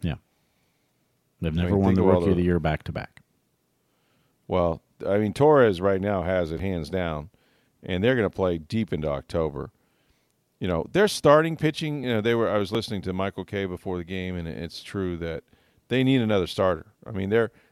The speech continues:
Speaker 2: they're at the point sort of where the Rays are, where they trot a guy out there and hope for three innings 'cause their bullpen is so good, top to bottom, whether it's long, you're talking
Speaker 1: Mm-hmm.
Speaker 2: long relief or certainly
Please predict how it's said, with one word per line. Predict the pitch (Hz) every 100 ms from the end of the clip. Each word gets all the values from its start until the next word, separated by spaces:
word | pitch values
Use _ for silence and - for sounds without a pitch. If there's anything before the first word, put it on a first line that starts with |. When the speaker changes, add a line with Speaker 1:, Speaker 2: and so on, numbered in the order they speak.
| -
Speaker 2:
they're | 131 135
at | -
the |
point | 92 110 104
sort | - 110
of | 98
where | 90
the |
Rays | 80 98 104 80
are, | 78
where | 80 82
they | 85 80 _ _ _ -
trot | - 98 92
a |
guy | 90 85
out | 82
there | 90
and | 76
hope | 95 92
for | 82
three | - 85 82
innings | 85 67 - _ _ _ _ _
'cause | - 95
their | 98
bullpen | 104 127 - 98 85
is | -
so | 95
good, | 78 87 82 78 -
top | 101 98 -
to |
bottom, | 71 85 92 73 69 -
whether | 113 87 85
it's | 76 - 80
long, | 82 87
you're | 80
talking | 90 87
Speaker 1:
Mm-hmm. | 85
Speaker 2:
long | 87 92
relief | 85 85 87 80
or |
certainly | 73 92 82 82